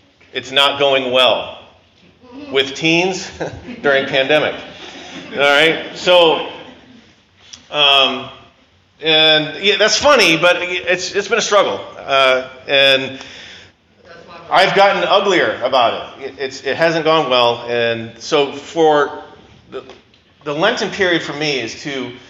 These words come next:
turn to God, primarily to turn to God,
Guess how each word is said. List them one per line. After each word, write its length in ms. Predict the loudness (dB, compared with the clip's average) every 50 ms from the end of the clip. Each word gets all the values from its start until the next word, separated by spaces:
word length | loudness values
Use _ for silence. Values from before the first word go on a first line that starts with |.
| -20 -20 -20 _ _
turn 300 | -8 -2 0 0 0 0
to 80 | -2 -2
God, 480 | 0 2 2 4 2 2 0 -2 -4 -4
primarily 540 | -2 -2 -2 0 0 0 0 0 0 0
to 140 | -4 -6 -10
turn 340 | -12 -10 -8 -6 -6 -6 -6
to 80 | -6 -4
God, 460 | -2 -2 0 0 -2 -4 -6 -10